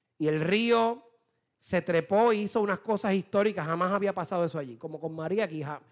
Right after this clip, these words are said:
una cosa increíble. Dios se sabe defender solito. Y Dios sabe re-, a recordarle a la humanidad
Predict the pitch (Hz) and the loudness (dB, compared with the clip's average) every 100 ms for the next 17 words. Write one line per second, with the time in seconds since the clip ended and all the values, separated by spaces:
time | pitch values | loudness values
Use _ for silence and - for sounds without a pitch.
0 | _ - 190 196 202 220 202 - _ _ | _ -8 -6 -4 0 0 -2 -8 _ _
1 | _ 196 185 170 160 147 131 110 _ _ | _ -4 -2 0 0 -2 -8 -14 _ _
2 | - 170 196 196 180 165 151 147 147 135 | -12 -4 -2 -2 -6 -6 -4 -4 -6 -12
3 | 127 - 107 104 _ _ _ _ _ _ | -14 -16 -20 _ _ _ _ _ _ _
4 | _ _ _ 175 165 170 175 202 196 190 | _ _ _ -4 0 0 0 2 2 0
5 | 214 175 160 175 175 160 180 185 180 175 | -4 -4 -2 -2 -2 0 0 0 0 -2
6 | 170 175 185 | -2 -2 -2